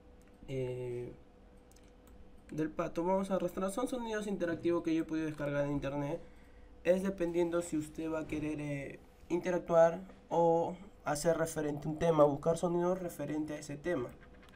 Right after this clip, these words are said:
Yo simplemente estoy enseñándole de prueba que sí se puede arrastrar los sonidos,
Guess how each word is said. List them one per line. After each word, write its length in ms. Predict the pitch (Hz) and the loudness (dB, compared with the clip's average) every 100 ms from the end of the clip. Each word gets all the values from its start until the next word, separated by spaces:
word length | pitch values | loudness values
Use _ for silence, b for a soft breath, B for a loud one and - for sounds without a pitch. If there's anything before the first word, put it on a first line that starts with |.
| - B B B | -20 B B B
Yo 120 | 180 | -4
simplemente 520 | 175 196 190 190 185 185 | -4 -4 -2 -2 -2 -4
estoy 280 | - 180 | -4 0
enseñándole 560 | 175 175 170 165 165 165 | 0 0 -2 -2 -2 -2
de 80 | 165 | -2
prueba 320 | 165 165 165 | -2 -2 -2
que 140 | 151 | -6
sí 160 | 143 185 | -6 -6
se 120 | 170 | -6
puede 300 | 151 180 151 | -4 -2 -2
arrastrar 460 | - 127 - 123 123 | -2 -8 -10 -10 -8
los 120 | 123 | -8
sonidos, 380 | 123 120 117 - | -6 -4 -4 -6